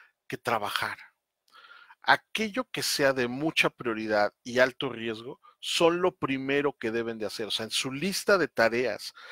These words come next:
en su lista de, de todo lo que tienen que hacer del proyecto, eso va a tener que estar hasta el principio. ¿Por qué? Porque es muy importante para el proyecto y van a tener que dedicarle tiempo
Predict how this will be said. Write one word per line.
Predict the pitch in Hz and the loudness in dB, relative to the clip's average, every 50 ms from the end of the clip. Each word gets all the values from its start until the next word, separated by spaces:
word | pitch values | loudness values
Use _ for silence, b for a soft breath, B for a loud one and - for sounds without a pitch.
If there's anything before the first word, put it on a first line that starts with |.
| B B B | B B B
en | 135 | -4
su | 117 - - 123 | -2 -2 -2 -2
lista | 127 156 - - - 180 | -4 -6 -4 0 2 2
de, | 156 - _ | 2 0 _
de | - 131 | -6 -6
todo | - - - 165 180 190 | -4 2 2 4 4 4
lo | 196 175 - | 4 2 0
que | - 127 | 0 -6
tienen | - 143 147 156 143 | -4 -2 -2 -2 -2
que | - | -4
hacer | 117 - - 135 131 | -6 -4 -4 -6 -6
del | 131 139 127 | -6 -8 -10
proyecto, | - - 110 110 110 110 _ - 151 156 B B B B B B B - | -8 -8 -6 -6 -6 -6 _ -6 -8 -8 B B B B B B B -2
eso | - - - 196 185 | 0 2 4 4 4
va | 175 | 4
a | 175 | 2
tener | - - 160 165 170 165 | 2 0 -4 -4 -4 -4
que | - 160 | -4 -8
estar | - - - 156 151 | -8 -2 0 0 0
hasta | 151 - - 139 | 0 0 -2 -4
el | 131 | -4
principio. | - 127 123 127 - - - 160 151 - 127 110 | -4 -6 -8 -6 -4 -6 -6 -6 -8 -8 -8 -6
¿Por | - 117 104 | -6 -8 -6
qué? | - - 165 196 226 b b b b b b b b b b _ _ _ _ _ | -2 0 0 0 -2 b b b b b b b b b b _ _ _ _ _
Porque | - 143 131 - - 139 131 127 - - _ _ _ _ _ _ _ _ _ _ _ - | 0 0 0 2 2 2 2 2 2 -2 _ _ _ _ _ _ _ _ _ _ _ -10
es | - 190 - 214 | -6 -6 -4 -2
muy | 127 165 190 247 | 0 0 2 0
importante | 254 202 - 143 - - 139 139 - 160 147 | 0 0 0 -2 2 2 0 2 2 0 0
para | - - 113 110 | 2 2 2 2
el | 107 | 2
proyecto | - 104 107 110 117 - _ - 214 277 - _ _ _ _ _ _ _ _ _ _ _ _ _ _ - | -4 -6 -4 -2 -4 -4 _ -8 -10 -10 -10 _ _ _ _ _ _ _ _ _ _ _ _ _ _ -8
y | 170 180 214 240 285 _ _ _ _ _ _ _ _ _ _ _ _ _ _ _ _ - | -4 -4 -4 -4 -6 _ _ _ _ _ _ _ _ _ _ _ _ _ _ _ _ 2
van | 131 147 165 185 | 6 6 6 6
a | 208 202 | 4 0
tener | - - 143 143 151 156 - | 2 0 -2 0 0 -2 -2
que | - 175 160 | 0 0 2
dedicarle | 151 139 127 127 123 - 139 139 143 151 147 | 2 2 0 0 -2 -2 -2 -2 0 -2 -4
tiempo | - _ - 156 160 165 170 165 - - 202 269 - | -4 _ -4 0 2 2 2 0 -2 -6 -6 -6 -6